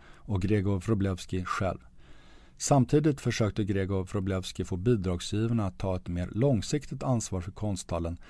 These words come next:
för att komma bort ifrån den årliga kamp om pengar han tvingades föra.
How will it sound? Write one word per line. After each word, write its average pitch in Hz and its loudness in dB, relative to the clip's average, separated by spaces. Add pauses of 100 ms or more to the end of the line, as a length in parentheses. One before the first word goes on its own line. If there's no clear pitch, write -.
(100)
för - -4
att 98 0
komma 120 4
bort 135 2
ifrån 101 -2
den 95 -4
årliga 95 2
kamp 117 0
om 92 -4
pengar 110 0
han 85 -6
tvingades 82 -4
föra. 92 -4